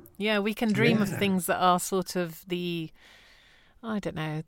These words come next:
Speaker 1: th-, you know, what everyone dreams of, you think, James Bond, because you don't
Speaker 2: Yeah.
Speaker 1: know there are other dreams
Speaker 2: <laughs>
Speaker 1: that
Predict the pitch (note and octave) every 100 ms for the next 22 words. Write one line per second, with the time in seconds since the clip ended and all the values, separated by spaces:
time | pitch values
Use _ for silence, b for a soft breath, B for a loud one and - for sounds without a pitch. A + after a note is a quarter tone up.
0 | D#3+ - F#3+ F3 E3+ D#3+ E3 - F3+ E3+
1 | D3 D3 D3 D#3+ D3+ D3 D3 D3 D3 E3+
2 | - E3 D#3 D3+ C#3+ - D3+ C#3+ C#3+ F3+
3 | G3+ F#3 A3 G3 G#3+ A3 G#3+ G#3 G#3 G3+
4 | G3+ G3+ G3 - G#3+ G3+ G3+ G3 F#3+ F#3
5 | F#3 F#3